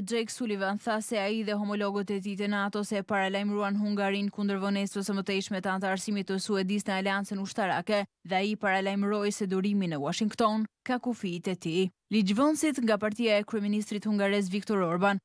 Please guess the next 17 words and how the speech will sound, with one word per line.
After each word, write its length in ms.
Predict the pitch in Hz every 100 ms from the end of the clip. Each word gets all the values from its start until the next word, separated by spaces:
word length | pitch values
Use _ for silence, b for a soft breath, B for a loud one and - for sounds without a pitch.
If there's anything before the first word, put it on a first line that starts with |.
| _ -
bojkotuan 640 | 190 185 220 247 247 233
një 60 | 220
seancë 400 | 233 220 220 220
urgjente 400 | 202 226 214 214
të 120 | 208 208
parlamentit 560 | 214 214 220 208 202
ku 140 | 220 214
ishte 180 | 220
planifikuar 640 | 208 208 202 214 214 214 208
një 140 | 202
votim 300 | 196 220 208 196
për 140 | 196
të 60 | 196
vendosur 420 | 202 208 214 202 208
kërkesën 480 | 202 214 202 208
e 20 | 202
Suedisë 560 | 220 202 185 196 -